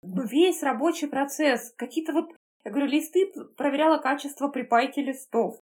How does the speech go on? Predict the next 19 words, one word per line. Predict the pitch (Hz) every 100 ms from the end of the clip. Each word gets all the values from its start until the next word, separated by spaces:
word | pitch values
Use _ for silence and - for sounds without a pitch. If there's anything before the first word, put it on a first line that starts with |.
| _
а, | 185 208 214
разбиралась | 240 240 302 311 285
с |
другими | 294 285 330 320
какими-то | 302 294 311 294 294 285
техническими | 285 294 302 302 - 285
моментами, | 277 285 247 247 214 180 147 147
м-, | - 190 190 190 190 202
межотношенческими | 202 294 320 - - 233 240 240 302 294 285 277 254 - 214
моментами. | 208 220 214 185 185
Ну, | 196
триста | 294 285 240
тридцать | 233 226 -
человек, | - 233 262 240
разные | 226 226 214
подразделения. | 202 208 202 233 269 233 185 -
Это | 185 240
не | 277
шутка. | 277 403 415 -